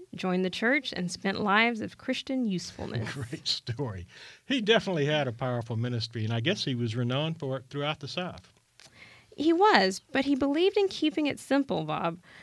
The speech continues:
Speaker 1: This is what Burleson had to say about his ministry. "I am ashamed to say that I have been advised and urged to prepare a few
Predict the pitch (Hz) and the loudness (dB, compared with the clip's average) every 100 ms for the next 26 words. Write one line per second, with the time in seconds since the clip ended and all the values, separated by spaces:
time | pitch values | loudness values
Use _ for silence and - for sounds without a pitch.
0 | - - - - 240 240 330 - 349 302 | -20 -20 -16 -8 -4 2 2 2 0 2
1 | 254 220 220 226 180 180 156 165 - 170 | 2 4 4 4 2 0 0 0 -2 -4
2 | 160 165 165 160 156 156 - - - 202 | -2 -4 -4 -4 -4 -4 -6 -10 -12 -12
3 | - _ _ _ _ _ - _ _ _ | -16 _ _ _ _ _ -20 _ _ _
4 | _ - - 226 254 233 - 294 294 262 | _ -8 0 4 6 4 4 4 4 4
5 | 202 - 160 151 160 190 208 220 214 180 | 0 -2 0 2 2 4 6 6 2 0
6 | 175 - 190 180 170 196 226 247 254 - | -6 0 2 4 2 2 2 2 2 0
7 | 175 - 220 202 165 160 - - 202 220 | -2 2 4 4 2 0 -6 -8 -2 -2
8 | - 220 220 208 - 233 254 269 269 | 0 2 4 4 0 0 2 2 0